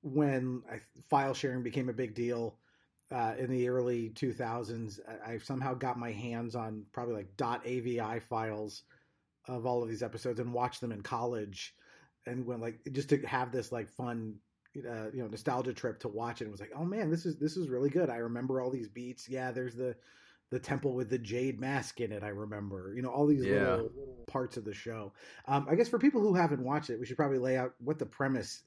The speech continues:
Speaker 1: actually is of the show.
Speaker 2: Sure.
Speaker 1: Go for it.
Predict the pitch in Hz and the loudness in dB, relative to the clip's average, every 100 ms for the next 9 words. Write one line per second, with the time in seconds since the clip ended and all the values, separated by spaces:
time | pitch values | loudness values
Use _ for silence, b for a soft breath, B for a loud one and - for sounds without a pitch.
0 | - 123 - 110 101 110 120 110 104 92 | -6 -4 -4 -6 -6 -4 -2 -2 -6 -10
1 | - 123 98 - - - _ _ _ _ | -8 -6 -8 -12 -20 -20 _ _ _ _
2 | _ _ - 127 - - - _ _ - | _ _ 2 2 2 -10 -20 _ _ -4
3 | 143 147 104 | 0 0 -2